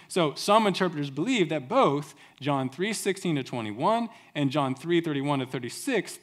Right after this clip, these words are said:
they are in fact the author's reflections. They're not actually what Jesus says or what John the Baptist says.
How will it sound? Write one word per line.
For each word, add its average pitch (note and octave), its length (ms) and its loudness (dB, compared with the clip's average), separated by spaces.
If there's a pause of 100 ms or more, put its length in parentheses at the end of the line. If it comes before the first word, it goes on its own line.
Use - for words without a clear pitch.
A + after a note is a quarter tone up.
they F3+ 140 0
are A#3 180 6
in F3+ 100 2
fact F3 320 0
the C#3+ 160 0 (120)
author's G#3 520 2
reflections. B2 840 -6 (460)
They're C3+ 80 -2
not E3 320 4
actually G#3 420 4
what D#3+ 220 0
Jesus D#3+ 540 0
says A#2+ 560 -2 (340)
or A#2+ 100 -6
what A#2 140 -6
John A#2 180 -2
the G#2+ 80 -4
Baptist C#3+ 560 0
says. - 460 -20